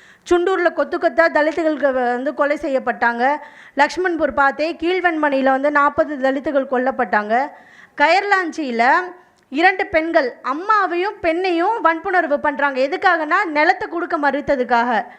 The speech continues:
ஒரு ஆதிக்க ஜாதி ஆண் வந்து நிலம் கேட்குறாரு, அவங்க "எங்களால் நிலம் கொடுக்க முடியாது, இது எங்க நிலம்னு" சொல்றாங்க. அம்மாவையும் பொண்ணையும் வன்புணர்வு பண்றாங்க. அந்த வன்புணர்வு வழக்குல நீதிமன்றம் என்ன சொல்லுதுன்னா, அந்த இடத்துல ஜாதி காரணமே கிடையாது,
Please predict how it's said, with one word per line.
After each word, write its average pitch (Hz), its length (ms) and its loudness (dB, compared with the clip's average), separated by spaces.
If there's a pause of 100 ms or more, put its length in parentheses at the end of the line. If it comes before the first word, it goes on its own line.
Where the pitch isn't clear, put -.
(340)
ஒரு 277 180 4
ஆதிக்க 370 340 4
ஜாதி 320 300 0
ஆண் 302 220 4
வந்து 339 260 -2
நிலம் 339 300 0
கேட்குறாரு, 302 360 -2
அவங்க 349 300 -2
"எங்களால் 311 280 0
நிலம் 339 220 0
கொடுக்க 339 260 -6
முடியாது, 285 340 -4
இது 294 100 -8
எங்க 285 220 -4
நிலம்னு" 285 340 -4
சொல்றாங்க. 254 400 -2 (500)
அம்மாவையும் 370 520 0
பொண்ணையும் 320 280 -4
வன்புணர்வு 294 540 -2
பண்றாங்க. 214 560 -2 (480)
அந்த 269 340 0
வன்புணர்வு 320 760 0
வழக்குல 285 400 0
நீதிமன்றம் 320 640 -2
என்ன 269 280 -2
சொல்லுதுன்னா, 247 720 0 (460)
அந்த 247 360 0
இடத்துல 381 420 2
ஜாதி 302 580 2
காரணமே 339 580 0
கிடையாது, 247 840 0